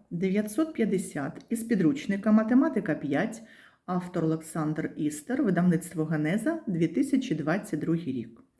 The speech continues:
Усно. Які з чисел тисячу два, дев'ятсот тринадцять, сімсот чотирнадцять, сім тисяч вісім,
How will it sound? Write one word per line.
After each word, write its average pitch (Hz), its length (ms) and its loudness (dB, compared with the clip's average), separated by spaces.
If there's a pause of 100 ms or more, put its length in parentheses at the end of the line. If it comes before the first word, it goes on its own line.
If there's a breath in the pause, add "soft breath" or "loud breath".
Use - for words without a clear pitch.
(180)
Усно. 208 460 -2 (580 loud breath)
Які 208 320 4
з - 160 -2
чисел 185 540 0 (160)
тисячу 240 460 2
два, 151 460 -2 (440 loud breath)
дев'ятсот 240 520 4
тринадцять, 156 840 -2
сімсот 247 560 4
чотирнадцять, 160 1080 -4
сім 269 300 2
тисяч 349 420 2
вісім, 151 640 0